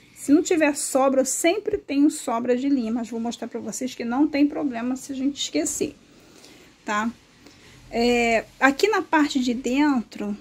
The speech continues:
tem um outro início aqui, né? Eu iniciei com a linha de fora, mas aqui na parte de dentro é só puxar. Só puxar que ele vem. Aí eu peguei aqui já a pontinha aqui, um, um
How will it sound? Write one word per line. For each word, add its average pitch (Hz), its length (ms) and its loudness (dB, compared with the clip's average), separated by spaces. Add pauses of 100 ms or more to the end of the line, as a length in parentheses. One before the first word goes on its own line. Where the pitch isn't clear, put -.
(160)
tem 269 260 4
um 277 120 6
outro 285 580 0
início 285 640 4
aqui, 294 300 -6
né? 208 140 -2
Eu 233 120 -4
iniciei 240 560 0
com - 160 -8
a 233 60 -2
linha 233 260 -2
de 254 140 -2
fora, 262 340 -2
mas 269 200 0
aqui 277 200 -2
na 254 140 0
parte 233 360 -6
de 247 120 -2
dentro 254 380 -4
é - 20 -2
só 339 200 -2
puxar. 285 600 -2 (1120)
Só 277 100 -8
puxar 262 380 -2
que 294 100 -2
ele 311 160 2
vem. - 260 -4 (1160)
Aí 233 100 0
eu 247 80 4
peguei 240 460 2
aqui 254 400 -2
já 226 480 -2 (1600)
a - 100 -12
pontinha 233 560 -4
aqui, 285 180 0
um, 349 180 4
um 415 200 -12